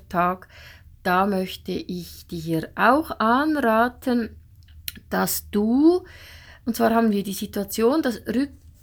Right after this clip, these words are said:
ähm, der rückläufige Merkur in Waage eine Quadratstellung zu Pluto in Steingeist macht. Und das hatte sie ja bereits am zweiundzwanzigsten neunten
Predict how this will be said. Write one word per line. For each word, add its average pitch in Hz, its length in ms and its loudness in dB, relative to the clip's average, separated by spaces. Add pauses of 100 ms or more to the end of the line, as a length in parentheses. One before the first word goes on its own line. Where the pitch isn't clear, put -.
ähm, 202 560 2
der 202 140 0
rückläufige 330 720 0
Merkur 285 440 -2
in 262 180 2
Waage 214 360 2
eine 196 140 -2
Quadratstellung 208 720 -6
zu 190 100 -12
Pluto 190 300 -10
in 180 80 -6
Steingeist 214 500 -4
macht. 269 200 -4
Und - 240 -4
das 233 280 4
hatte - 480 -2
sie 269 280 -2
ja 277 160 2
bereits 240 580 -2
am 233 320 -2
zweiundzwanzigsten 220 1000 -4
neunten 220 540 -2